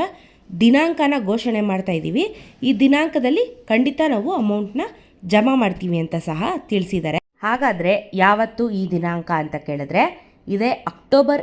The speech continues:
ಏಳನೇ ತಾರೀಕು, ಸೆವೆಂತ್, ಅಂದ್ರೆ ಸೋಮವಾರ, ಹನ್ನೆರಡನೇ ಕಂತಿನ ಹಣನ ಇವರು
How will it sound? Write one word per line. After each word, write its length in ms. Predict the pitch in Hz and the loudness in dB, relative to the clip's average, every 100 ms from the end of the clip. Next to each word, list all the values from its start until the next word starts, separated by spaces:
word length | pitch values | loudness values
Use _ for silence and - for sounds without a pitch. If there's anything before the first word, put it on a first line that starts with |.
| - 175 | -6 -4
ಏಳನೇ 440 | 190 240 285 240 | 0 2 2 2
ತಾರೀಕು, 440 | - 160 147 - | 0 -4 -4 -6
ಸೆವೆಂತ್, 560 | - - 185 208 240 226 | -6 0 0 2 0 -2
ಅಂದ್ರೆ 280 | 156 202 294 | -4 -2 -4
ಸೋಮವಾರ, 520 | - 196 214 196 156 220 403 - _ _ - | -2 -4 -2 -4 -2 -2 -4 -8 _ _ 0
ಹನ್ನೆರಡನೇ 640 | 202 254 302 302 294 302 | 2 4 4 2 0 -2
ಕಂತಿನ 460 | 302 214 208 220 208 | -2 -4 -2 -4 -4
ಹಣನ 440 | 185 180 175 151 185 359 - - - | -2 -2 -2 -2 -2 -2 -6 -20 -12
ಇವರು 540 | 190 233 247 226 392 | -4 0 0 -2 -4